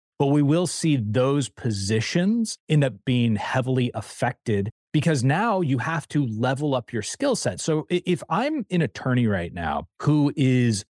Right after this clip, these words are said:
building my firm, or I'm inside of another firm and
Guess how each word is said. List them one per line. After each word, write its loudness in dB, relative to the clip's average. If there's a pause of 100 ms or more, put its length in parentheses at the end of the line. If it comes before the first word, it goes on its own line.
(240)
building 2
my 0
firm, -2
or 0
I'm -4
inside -2
of -4
another 0
firm -2
and 0